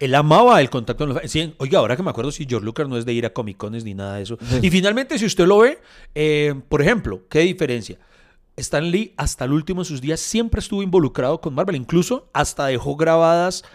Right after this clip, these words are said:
Speaker 1: eh, escenas, eh, o sea, de los cameos que él hacía en películas antes de fallecer, o sea, alcanzaron a quedar un par de cameos, eh, que hizo antes, o sea,
Speaker 2: Marica, es
Speaker 1: cameos póstumos.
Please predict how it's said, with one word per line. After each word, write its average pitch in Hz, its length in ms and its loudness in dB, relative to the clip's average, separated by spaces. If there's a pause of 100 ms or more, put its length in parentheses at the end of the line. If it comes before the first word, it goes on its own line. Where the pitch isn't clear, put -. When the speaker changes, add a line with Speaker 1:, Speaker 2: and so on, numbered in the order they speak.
Speaker 1:
eh, 127 500 0
escenas, 135 600 -6
eh, 117 260 -4
o 101 60 -6
sea, 107 240 -8 (120)
de 135 120 -2
los 120 160 0
cameos 120 340 -4
que - 100 -10
él 135 40 -4
hacía 135 120 -4
en 139 40 -6
películas 139 400 -6 (320)
antes 127 300 -4
de 147 80 0
fallecer, 135 340 -6
o 139 80 -6
sea, 113 320 -6
alcanzaron 117 520 -8
a 147 40 -10
quedar 120 220 -6
un 123 100 -10
par 135 180 -6
de 135 120 -6
cameos, 117 420 -6 (340)
eh, 98 600 -6
que 107 100 -4
hizo 98 340 -6
antes, 151 440 -8 (120)
o 92 60 -12
sea, 110 180 -8
Speaker 2:
Marica, 135 300 -6
es 135 60 -6
Speaker 1:
cameos 170 340 0
póstumos. 180 460 -2